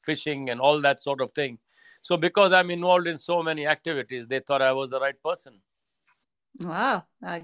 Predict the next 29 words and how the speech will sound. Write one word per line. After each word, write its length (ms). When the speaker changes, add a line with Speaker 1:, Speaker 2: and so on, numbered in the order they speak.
Speaker 2:
clearly, 540
clearly 280
you 160
were, 100
and 340
clearly, 400
um, 300
clearly 200
you 120
still 320
are. 320
I 80
can 240
listen 400
to 100
you 200
on, 240
on, 320
uh, 220
some 240
sort 200
of 120
talk 220
show 320
on 220
radio 480
quite 360
a 60
lot, 420